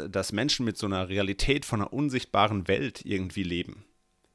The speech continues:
Und ich will jetzt nicht sagen, der Satan ist ein antiker Gott oder so oder zu identifizieren irgendwie mit einem von denen, überhaupt nicht.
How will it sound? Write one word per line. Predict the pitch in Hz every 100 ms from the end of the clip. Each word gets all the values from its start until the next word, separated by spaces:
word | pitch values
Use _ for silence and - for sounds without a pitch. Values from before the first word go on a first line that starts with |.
| _ _ _ _ _ - - - -
Und | 123
ich | 113
will | 117
jetzt | 117
nicht | 135 120
sagen, | 113 107 110
der | 104 98
Satan | 98 110 113 107
ist | 113 - -
ein | 98 98 101
antiker | 101 - - 107
Gott | 110 - -
oder | 120 113
so | 113 123
oder | 107 101
zu | -
identifizieren | - 107 98 95 - - - 120 120
irgendwie | 110 117 110 110
mit | 110 110
einem | 95 107
von | - 104
denen, | 104 107
überhaupt | 87 95 101 -
nicht. | 87 104 -